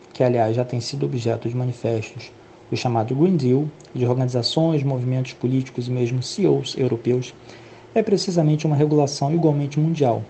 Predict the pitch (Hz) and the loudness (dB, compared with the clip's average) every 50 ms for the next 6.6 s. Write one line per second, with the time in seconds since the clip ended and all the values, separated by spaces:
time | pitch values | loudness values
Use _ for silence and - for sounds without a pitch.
0 | - - - - - - - 127 123 123 - 120 120 117 - - - - 120 117 | -16 -20 -14 -12 -10 -6 -4 -2 -2 -2 -2 -4 -4 -4 -8 -6 -4 -2 -2 -2
1 | 117 - - - 180 175 160 156 147 147 135 127 123 - 135 127 127 117 - - | -2 -4 -2 0 0 2 2 2 2 2 0 0 -2 -2 -2 -2 -2 -2 -2 -6
2 | 117 - - 185 175 175 165 160 156 147 135 139 135 135 - - - 139 - - | -8 -6 -4 -4 -2 0 0 0 0 2 2 2 0 0 -2 -4 -4 -4 -4 -2
3 | 127 117 117 123 - - 185 170 120 107 101 - - - - - - - - - | -2 -2 -2 -2 -2 -2 0 0 0 0 -2 -6 -12 -16 -20 -20 -20 -20 -20 -20
4 | - - - - - - 113 - - 123 117 127 156 160 156 - 151 147 139 135 | -20 -20 -20 -6 -4 -4 -4 -2 -4 -2 2 4 4 4 4 2 0 0 0 -2
5 | 131 - - 151 139 160 151 135 135 131 131 127 - 135 127 - - 127 120 123 | -2 -2 -4 -4 -2 -2 0 0 0 0 0 -2 -2 -4 -4 0 0 0 0 0
6 | 165 175 185 170 151 170 165 156 135 120 113 120 | 0 0 0 0 2 2 2 2 2 0 -2 -4